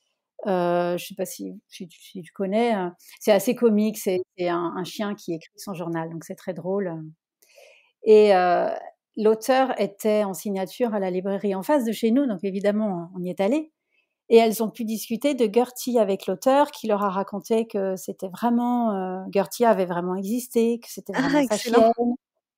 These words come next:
Speaker 1: et que, bah, aujourd'hui elle était morte, mais, euh, il continue de la faire vivre dans ses livres. Et, et, euh, voilà. Et, et je trouve que pour les enfants,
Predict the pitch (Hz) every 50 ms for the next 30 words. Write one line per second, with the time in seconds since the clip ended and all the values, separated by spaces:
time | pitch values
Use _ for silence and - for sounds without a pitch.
0 | _ _ - 190 180 - 202 214 208 196 202 208 190 196 202 202 190 214 202 196
1 | 190 - 240 240 240 233 240 240 240 247 226 - - - - 196 202 214 220 208
2 | 196 180 185 - - 196 185 - - 208 208 233 220 208 190 185 - 196 175 185
3 | 185 160 202 233 240 247 220 202 - 196 170 196 185 - - 190 185 180 220 247
4 | 254 262 262 220 185 196 202 - - - - - - - _ - 202 202 202 185
5 | 180 170 165 165 160 - - 233 285 302 269 277 - - - - - - - 226
6 | 226 202 - 254 196 220 233 226 - - 320 302 - - - 254 220 - _ _
7 | - - 302 294 302 285 285 269 - 262 247 240 226 - - - 285 294 294 269
8 | -